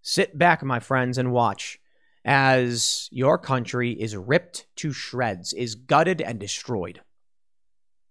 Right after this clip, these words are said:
And that's what's happening. And it's what's happening because I think the people who run the United States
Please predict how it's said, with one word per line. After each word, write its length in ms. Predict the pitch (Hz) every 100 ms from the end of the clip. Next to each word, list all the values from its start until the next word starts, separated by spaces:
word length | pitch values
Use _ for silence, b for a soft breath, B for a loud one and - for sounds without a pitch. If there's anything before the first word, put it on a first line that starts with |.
| _ -
And 80 |
that's 80 | 120
what's 120 | 143
happening. 380 | 123 120 92 87 _ _ b b b b b b b b b b -
And 100 | 226
it's 100 | 269
what's 180 | 311
happening 440 | 269 233 220 202 175
because 340 | 175 180 165
I 80 | 151
think 280 | - 226 208
the 60 |
people 280 | 196 196 190
who 80 | 170
run 200 | 143 156
the 60 | 151
United 200 | 131 123
States 540 | - 123 143 - -